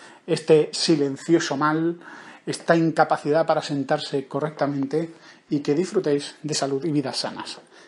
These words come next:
Amigos, esto es Vidas en Red Salud,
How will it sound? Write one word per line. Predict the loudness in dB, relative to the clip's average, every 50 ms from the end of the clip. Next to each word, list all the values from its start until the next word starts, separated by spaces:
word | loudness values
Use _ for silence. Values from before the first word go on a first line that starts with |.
| _ -4
Amigos, | 2 4 6 8 8 8 6 6 2 -4 -10 -14 -20 _ _ -16
esto | -4 2 4 4
es | 4 4
Vidas | 2 4 4 4 4 4
en | 2 2
Red | 2 2 0 -2 -4
Salud, | 0 2 4 4 6 6 4 2 2